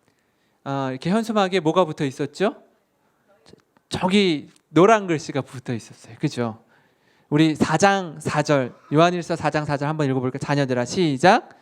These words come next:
"자녀들아, 너희는 하나님께 속하였고 또 그들을 이기었나니 이는 너희 안에 계신 이가 세상에 있는 자보다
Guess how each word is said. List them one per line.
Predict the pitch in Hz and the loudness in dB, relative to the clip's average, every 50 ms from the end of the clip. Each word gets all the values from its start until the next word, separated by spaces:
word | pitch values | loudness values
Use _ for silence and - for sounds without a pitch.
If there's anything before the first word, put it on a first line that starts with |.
| _ _ _ _ _ _ - - - - | _ _ _ _ _ _ -20 -20 -20 -8
"자녀들아, | - - 180 180 185 196 208 185 190 196 190 185 | -2 0 2 2 4 4 2 4 4 4 6 6
너희는 | 175 180 190 202 208 208 226 269 294 349 - - - - - - - - - - | 6 4 4 4 4 2 2 2 0 -2 -6 -14 -20 -20 -20 -20 -20 -20 -20 -10
하나님께 | - - 254 254 254 254 247 247 240 233 - - 247 240 | 0 2 4 4 6 4 2 2 -2 -4 -4 0 0 2
속하였고 | 233 - 285 285 - 285 254 233 214 196 - - - - 170 160 151 143 139 - - _ _ _ | 2 2 2 2 4 4 6 6 4 2 0 -2 0 2 4 4 4 2 -2 -8 -16 _ _ _
또 | - 220 214 | 0 0 4
그들을 | 220 208 196 180 202 190 196 190 180 | 4 4 4 6 6 4 4 2 0
이기었나니 | 165 151 160 165 - 190 185 180 180 175 175 175 170 175 214 262 302 339 - - - - _ _ _ _ _ _ _ - | -4 -6 -8 -4 2 4 4 6 6 4 2 2 2 2 2 0 0 -2 -6 -14 -20 -20 _ _ _ _ _ _ _ 2
이는 | 180 196 208 208 | 2 2 4 4
너희 | 196 185 190 202 214 214 | 4 4 4 4 4 4
안에 | 214 214 208 208 208 | 4 4 2 0 -2
계신 | 165 196 175 - 208 196 185 | -2 -4 -4 -2 -2 0 0
이가 | 175 180 202 233 269 339 - - - - - - _ _ _ - | 2 4 4 4 4 0 -6 -14 -20 -20 -20 -20 _ _ _ -12
세상에 | - - 240 240 - 247 233 220 220 | -2 0 2 2 4 2 2 4 2
있는 | 202 185 185 190 190 | 2 2 2 2 4
자보다 | 190 185 175 170 185 190 226 269 320 | 4 4 4 4 4 4 4 2 2